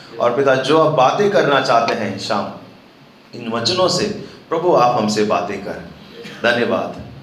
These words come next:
आपकी पवित्र आत्मा की अगुवाई हम मांगते हैं, समझ हम मांगते हैं, यीशु मसीह के नाम से, आमीन। आमीन। चंगाई के विषय में हम देखेंगे, यीशु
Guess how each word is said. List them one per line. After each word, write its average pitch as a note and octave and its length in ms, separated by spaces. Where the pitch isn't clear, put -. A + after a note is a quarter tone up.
आपकी G#2 240
पवित्र A#2 320
आत्मा B2+ 320
की B2+ 140
अगुवाई A2 640
हम G#2 140
मांगते G2+ 340
हैं, G2+ 420
समझ - 380
हम A2+ 260
मांगते F#2 320
हैं, - 460
यीशु G#2+ 280
मसीह G#2 280
के G2 120
नाम F2 260
से, E2 240
आमीन। G2+ 300
आमीन। E3 560
चंगाई A3 320
के A3 200
विषय F3+ 300
में F3+ 140
हम D#3 220
देखेंगे, C#3+ 460
यीशु G3+ 720